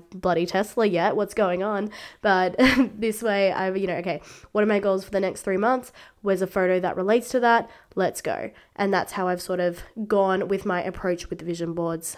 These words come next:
right now. Next step in the process is to surrender to the goal. Now, this is a topic I only really started to grasp. The co-, I've heard of it before, but I only really started to grasp it maybe the past, like,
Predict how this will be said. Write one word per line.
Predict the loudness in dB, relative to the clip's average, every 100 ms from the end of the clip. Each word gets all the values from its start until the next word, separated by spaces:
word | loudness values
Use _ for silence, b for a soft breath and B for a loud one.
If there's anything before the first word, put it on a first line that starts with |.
| -10
right | -8 -4
now. | -4 -4
Next | 4 6 6 4
step | 6 6 6
in | 4 2
the | 2
process | 0 0 0 0 0 0
is | -2 -2 -6
to | -4 -4
surrender | -2 0 0 2 2 2 0
to | 0
the | -2
goal. | 0 0 0
Now, | 2 2 2 -2 B B B
this | 4 6 6
is | 4 4 2
a | 2
topic | 2 0 4 2 4
I | 0 2
only | 4 6 4 4
really | 6 4
started | 4 -2 0
to | -2
grasp. | 0 0 -2
The | -6
co-, | -6 -2
I've | -2
heard | 2 4
of | 4
it | 4
before, | 2 0 2
but | 2
I | 2
only | 2 4 2 2
really | 4 4
started | 2 -2 -2
to | -4
grasp | 0 0 0 -4
it | -4
maybe | -2 -2
the | -2
past, | -4 -4 -4 -4
like, | -8